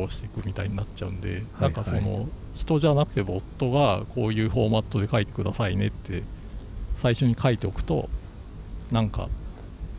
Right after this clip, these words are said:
Speaker 1: 後続というか後に続きやすいみたいな。
Speaker 2: そうですよ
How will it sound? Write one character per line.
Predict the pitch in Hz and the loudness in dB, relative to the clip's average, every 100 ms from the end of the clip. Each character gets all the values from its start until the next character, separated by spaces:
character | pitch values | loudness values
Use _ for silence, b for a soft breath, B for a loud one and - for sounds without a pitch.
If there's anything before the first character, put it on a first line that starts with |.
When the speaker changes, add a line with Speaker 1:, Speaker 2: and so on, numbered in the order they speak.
| - - - - - - - | -12 -14 -12 -14 -14 -14 -2
Speaker 1:
後 | 131 117 | 2 2
続 | 123 113 117 107 107 | 2 2 2 0 0
と | 113 | -2
い | |
う | 101 | 0
か | 110 | 0
後 | 123 113 | 2 2
に | 92 | 0
続 | - 98 95 | -4 -6 -4
き | - | -2
や | 95 | -2
す | - 90 | -2 -6
い | |
み | 87 | -6
た | - | -8
い | 98 | -8
な。 | 113 - - | -10 -10 -12
Speaker 2:
そ | - 98 | -2 -2
う | |
で | - | -2
す | |
よ | - | -8